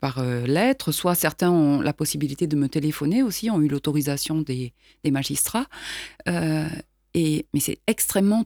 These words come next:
touchant de voir leur sollicitude. Euh, en fait, euh, <laughs> j'ai l'impression que c'est plus, c'est davantage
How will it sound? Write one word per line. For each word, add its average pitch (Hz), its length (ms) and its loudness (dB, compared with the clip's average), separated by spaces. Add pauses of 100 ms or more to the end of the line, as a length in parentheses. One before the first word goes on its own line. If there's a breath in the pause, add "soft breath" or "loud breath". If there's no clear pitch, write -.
(100)
touchant 247 420 2
de 165 80 2
voir 180 200 0
leur 156 300 0
sollicitude. 180 960 0 (880 soft breath)
Euh, 160 440 -2 (240)
en - 100 -6
fait, 233 320 -2
euh, 160 320 0 (380 loud breath)
<laughs> - 680 0
j'ai 214 100 2
l'impression 226 400 2
que 294 60 4
c'est 208 100 2
plus, 269 320 2 (360 soft breath)
c'est 202 120 2
davantage 233 460 4